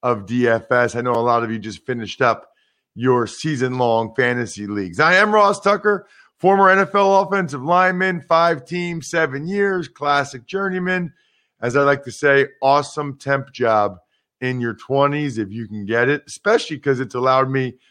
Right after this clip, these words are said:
to do all these other things, all the media gigs, and host a bunch of podcasts, Fantasy Feast, Even Money, College Draft, which got you ready for the college football playoff,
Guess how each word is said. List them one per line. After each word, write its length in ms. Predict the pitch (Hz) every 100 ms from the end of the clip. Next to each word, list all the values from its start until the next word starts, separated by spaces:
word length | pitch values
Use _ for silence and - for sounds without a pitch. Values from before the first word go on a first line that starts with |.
| _ _
to 60 | 123
do 160 | 135
all 280 | 143 180 214
these 120 | 208
other 220 | 160 139 135
things, 500 | 117 107 104 107 113
all 220 | 131 180
the 80 | 185
media 400 | 175 165 147 135
gigs, 480 | 135 139 131 120 - -
and 500 | 175 175 131 120 104 _ _ _ _ _ _ _
host 320 | - 160 -
a 40 | 120
bunch 260 | 143 147
of 60 | 131
podcasts, 680 | 127 127 113 110 95 90 -
Fantasy 500 | 170 185 185 - 139
Feast, 500 | 95 - 107 90 - _ _
Even 440 | 202 208 185 185 156
Money, 460 | 135 120 110 104 -
College 600 | - 165 202 208 151 -
Draft, 520 | - 117 107 135 - _ _ _ _
which 280 | - 127 -
got 240 | 151 143 139
you 100 | 131
ready 280 | 135 135
for 140 | 139 131
the 120 | 117
college 400 | 143 135 131 117
football 400 | - 135 127 120
playoff, 520 | - 135 120 113 151